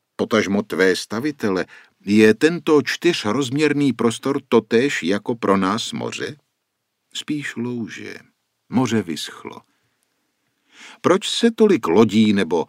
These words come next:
hrobek nachází v tak malé oblasti vesmíru?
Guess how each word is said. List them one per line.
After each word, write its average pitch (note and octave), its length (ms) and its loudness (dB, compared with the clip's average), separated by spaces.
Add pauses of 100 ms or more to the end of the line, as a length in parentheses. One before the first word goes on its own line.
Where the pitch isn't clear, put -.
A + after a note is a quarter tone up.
(160)
hrobek A2 800 0 (160)
nachází G2 520 -2
v - 60 -12
tak C3+ 220 -4
malé A2+ 240 2
oblasti D#2+ 400 -6
vesmíru? A#1+ 500 -10